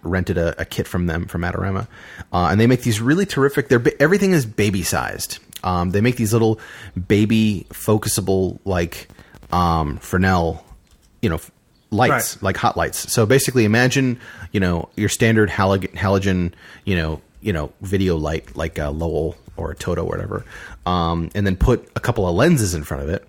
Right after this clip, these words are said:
Speaker 1: um, that are focusable, that you can move forward and backwards, so you can get a really nice wide beam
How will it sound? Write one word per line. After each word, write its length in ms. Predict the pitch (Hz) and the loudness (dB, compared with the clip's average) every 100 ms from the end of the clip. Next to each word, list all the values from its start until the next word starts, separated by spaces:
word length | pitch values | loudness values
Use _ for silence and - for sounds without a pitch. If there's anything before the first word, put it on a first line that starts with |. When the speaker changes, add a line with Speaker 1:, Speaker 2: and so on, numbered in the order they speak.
| - - _ - _ - | -20 -20 _ -20 _ -8
Speaker 1:
um, 360 | 85 80 80 - | -4 -2 -4 -4
that 140 | 95 82 | -4 -2
are 60 | |
focusable, 680 | - 160 175 - 80 76 85 | 0 0 0 -4 -4 -4 -4
that 100 | - | -4
you 100 | 104 | -4
can 160 | 98 90 | 0 2
move 280 | 110 110 104 | 4 4 4
forward 240 | 110 101 | 4 4
and 120 | 87 | 2
backwards, 400 | 113 135 90 85 | 0 0 0 0
so 60 | 110 | 0
you 40 | |
can 100 | 104 | 2
get 80 | 92 | 2
a 40 | |
really 320 | 82 90 117 101 | 2 4 4 4
nice 280 | 92 92 | 2 0
wide 440 | 92 87 98 98 92 | -2 0 2 0 -2
beam 380 | 98 107 120 | 0 0 0